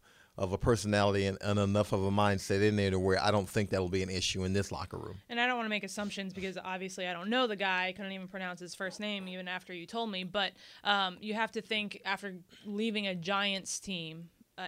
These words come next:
Speaker 2: and then coming to the Saints team, who is obviously performing significantly better,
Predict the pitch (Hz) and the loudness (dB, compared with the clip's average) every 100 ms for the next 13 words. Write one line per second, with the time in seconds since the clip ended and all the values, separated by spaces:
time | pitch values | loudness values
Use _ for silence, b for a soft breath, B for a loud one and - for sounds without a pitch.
0 | 208 196 190 190 196 185 185 180 180 254 | -8 -6 -8 -8 -10 -10 -10 -10 -6 -4
1 | 247 - 196 185 185 180 175 170 165 165 | -4 -6 -6 -6 -6 -6 -2 -2 -2 -6
2 | - 170 175 185 175 170 170 170 175 180 | -8 -10 -10 -10 -10 -10 -10 -10 -10 -10
3 | 165 170 - 165 160 160 160 196 185 165 | -12 -12 -12 -14 -14 -16 -2 0 0 -2
4 | 156 | -8